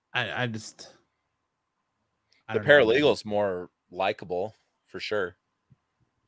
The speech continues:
Speaker 2: Um, I don't know, man. It, it just feels like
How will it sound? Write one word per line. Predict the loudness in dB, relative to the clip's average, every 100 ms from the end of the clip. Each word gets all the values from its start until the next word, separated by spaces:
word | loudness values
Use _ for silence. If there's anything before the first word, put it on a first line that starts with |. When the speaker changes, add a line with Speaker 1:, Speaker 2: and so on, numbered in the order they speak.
| _ _ _ _ _ _ _ 0
Speaker 2:
Um, | 2 4 2 0 -6 -16 -20 -20 _ _ _ _
I | 2
don't | 4
know, | 4 2
man. | 2 -2 -2
It, | -2 -2 -2
it | -4
just | -2 -6 -4
feels | -4 -2
like | 0 2 2 -4